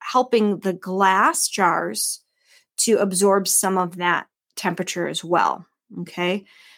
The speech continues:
Reason we're doing this is we're gonna be pouring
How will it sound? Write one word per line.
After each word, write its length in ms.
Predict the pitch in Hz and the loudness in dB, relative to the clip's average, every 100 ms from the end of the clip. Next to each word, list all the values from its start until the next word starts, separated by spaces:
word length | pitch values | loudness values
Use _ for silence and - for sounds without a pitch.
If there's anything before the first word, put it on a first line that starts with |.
| _ | _
Reason 280 | 214 294 330 | 0 2 4
we're 80 | 311 | 4
doing 320 | 214 208 196 | 4 4 4
this 300 | 196 185 - | 2 2 0
is 380 | - 190 185 180 | 2 2 4 2
we're 260 | 185 220 226 | 2 4 4
gonna 220 | 262 254 | 4 4
be 140 | 233 | 2
pouring 680 | 220 - 208 190 190 190 180 | -2 0 2 4 2 -2 -6